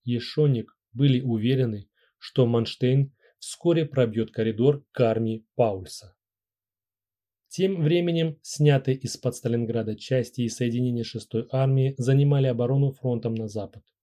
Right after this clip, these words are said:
К двадцать второму двадцать четвертому ноября стало приносить свои плоды решение Паульса с выброской на частей шестой армии на запад. Немцы, опираясь на позиции среднего оборонительного обвода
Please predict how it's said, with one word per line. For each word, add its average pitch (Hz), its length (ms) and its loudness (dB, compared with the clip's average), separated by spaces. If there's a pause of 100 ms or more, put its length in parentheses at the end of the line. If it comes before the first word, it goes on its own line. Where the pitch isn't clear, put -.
(380)
К 143 100 -4
двадцать 160 380 2
второму 135 440 2
двадцать 113 400 -4
четвертому 110 720 -6
ноября 113 580 -4 (200)
стало 147 380 0
приносить 135 520 0
свои 113 200 -2
плоды 110 320 -2
решение 104 460 -8
Паульса 131 640 -4 (320)
с - 180 -16
выброской 139 640 -2 (340)
на 127 300 2
частей 127 640 -4
шестой - 500 -6
армии 123 500 -2
на 120 180 -2
запад. 113 500 -6 (840)
Немцы, 165 560 0
опираясь 135 560 2
на 117 160 -2
позиции 113 720 -6
среднего 110 560 -4
оборонительного 107 760 -6
обвода 135 640 -2